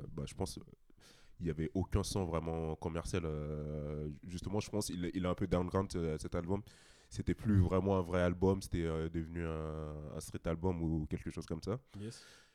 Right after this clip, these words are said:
Speaker 1: Et on retrouvait déjà ce Rof-là sur ce côté technique. Et là, il le fait, euh, enfin, à fond, mais, euh, sur un,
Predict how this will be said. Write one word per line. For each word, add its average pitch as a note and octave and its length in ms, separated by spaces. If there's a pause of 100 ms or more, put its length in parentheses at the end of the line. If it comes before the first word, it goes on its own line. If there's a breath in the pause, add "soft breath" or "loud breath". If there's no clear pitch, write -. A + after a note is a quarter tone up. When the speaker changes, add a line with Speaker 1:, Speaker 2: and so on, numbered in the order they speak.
(140 loud breath)
Speaker 1:
Et E2 340
on F2 100
retrouvait G#2+ 320
déjà F2+ 200
ce - 100
Rof-là F2+ 320
sur - 160
ce - 60
côté E2+ 240
technique. - 600 (760)
Et D#2+ 840
là, G2 160
il G#2+ 120
le E2+ 120
fait, - 200
euh, F#2+ 520
enfin, D2+ 360
à F#2 100
fond, A2+ 400
mais, E2+ 160
euh, D2+ 480
sur F2 260
un, D#2+ 720